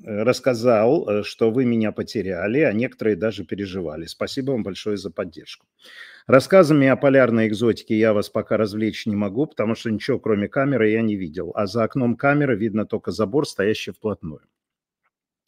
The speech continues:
Ну, еще на прогулку выходил. Прогулочный двор, соседняя камера, чуть больше по размеру, на полу которой лежит, лежит снег. Ну и конвой видел.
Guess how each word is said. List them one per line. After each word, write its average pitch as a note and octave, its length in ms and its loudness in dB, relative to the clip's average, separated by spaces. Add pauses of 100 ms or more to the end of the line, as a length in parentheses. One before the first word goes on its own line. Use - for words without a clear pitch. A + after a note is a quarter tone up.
(600)
Ну, C#3 80 4
еще D3 220 2
на C#3+ 140 4
прогулку A2 500 0
выходил. F2 560 -6
Прогулочный C3 640 0
двор, G2 320 0
соседняя G2+ 580 -2
камера, C3 440 0
чуть A2 220 -4
больше G2 340 -2
по G#2 120 -6
размеру, G2+ 580 -2 (360)
на A2 120 0
полу A#2+ 260 2
которой B2 380 2
лежит, G#2+ 480 0
лежит G#2+ 400 -2
снег. F#2+ 460 -4 (100)
Ну D3+ 160 2
и A3+ 60 2
конвой C#3 460 2
видел. G#2 540 -2